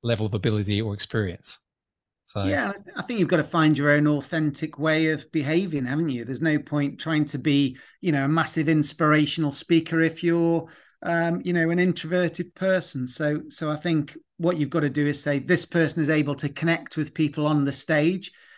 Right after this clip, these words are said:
Speaker 2: but actually my style is making really strong relationships one-to-one with people." And then when I stand up on stage and say something fairly bland, because I've got incredible relationships with those people one-to-one, they'll all follow me.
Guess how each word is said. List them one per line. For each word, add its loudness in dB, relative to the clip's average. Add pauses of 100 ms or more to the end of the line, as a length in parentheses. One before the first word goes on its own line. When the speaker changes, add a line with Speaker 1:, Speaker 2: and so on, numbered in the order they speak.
(120)
Speaker 2:
but 0
actually 0
my 2
style 0
is -2
making 0
really 2
strong 0
relationships -2
one-to-one 0
with -4
people." -10 (340)
And 4
then 6
when 4
I 2
stand 2
up -2
on 0
stage 2
and 0
say 0
something -2
fairly 2
bland, 2 (320)
because 2
I've 2
got -2
incredible 2
relationships -2
with -2
those 0
people -2
one-to-one, 0
they'll 4
all 2
follow 2
me. -8